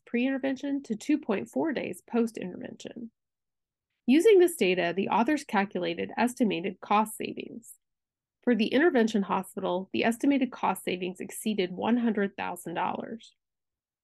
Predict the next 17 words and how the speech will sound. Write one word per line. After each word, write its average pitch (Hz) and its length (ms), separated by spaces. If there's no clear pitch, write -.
If 226 120
the 240 160
intervention 254 480
was 208 200
implemented 220 640
at - 140
the 202 180
other 339 240
four 202 200
hospitals - 600
on 208 140
a 190 80
limited 220 540
basis, 190 560
given 202 260
limited 208 360
resources, - 760